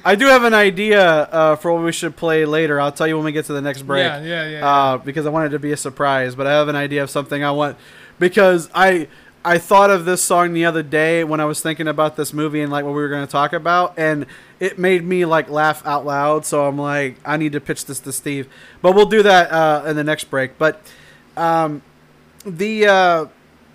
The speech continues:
Speaker 1: uh, the thing about this movie, I think that's interesting, is that, like, people say they were like, "The script for this is, is awful," and they're like, "Who the fuck writes dialogue like this?" And it's like,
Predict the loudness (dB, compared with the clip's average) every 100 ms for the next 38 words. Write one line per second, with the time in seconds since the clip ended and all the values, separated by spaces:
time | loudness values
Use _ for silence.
0 | _ _ _ _ _ _ _ _ -16 -10
1 | -10 -10 -12 -6 -4 -2 2 2 4 2
2 | 2 -2 0 0 -2 -2 -2 -2 -4 -6
3 | -4 -6 -4 -6 -4 -6 -4 -6 -2 -2
4 | -2 -6 _ _ _ _ -4 -4 2 0
5 | 2 -2 -2 -2 0 2 4 4 2 2
6 | 0 0 -4 -4 -4 -2 -2 -2 -4 -2
7 | 0 -2 -4 -8 -6 -6 -4 -6 -4 0
8 | 0 0 -6 -10 -12 _ _ _ _ _
9 | -2 2 2 2 2 0 -2 -2 0 -2
10 | 0 0 0 -4 0 0 0 -6 -8 -12
11 | -10 -2 2 4 2 0 -2 -4 -6 -4
12 | -6 -6 -6 0 0 0